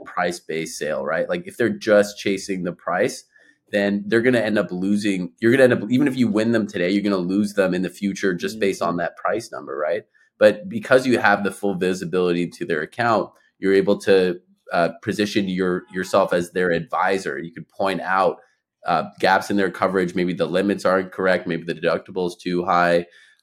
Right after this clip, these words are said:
Speaker 1: Um, maybe they need an umbrella policy, or they should consider that because they don't already have one. And so by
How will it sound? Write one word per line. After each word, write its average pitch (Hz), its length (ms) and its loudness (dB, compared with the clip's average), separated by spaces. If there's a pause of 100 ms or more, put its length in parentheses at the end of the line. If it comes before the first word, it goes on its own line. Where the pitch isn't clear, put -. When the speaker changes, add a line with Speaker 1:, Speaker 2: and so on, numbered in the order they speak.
Speaker 1:
Um, 82 380 -2
maybe 98 220 2
they 95 140 2
need 92 160 0
an 92 100 0
umbrella 80 500 -2
policy, 92 500 0
or 87 100 0
they 82 100 -4
should 82 200 -14
consider 90 440 -6
that 87 200 0
because - 140 -16
they - 80 -8
don't 71 80 -8
already 78 260 -6
have 90 300 -2
one. 90 340 -2 (320)
And 87 100 -10
so 98 360 4
by 101 300 2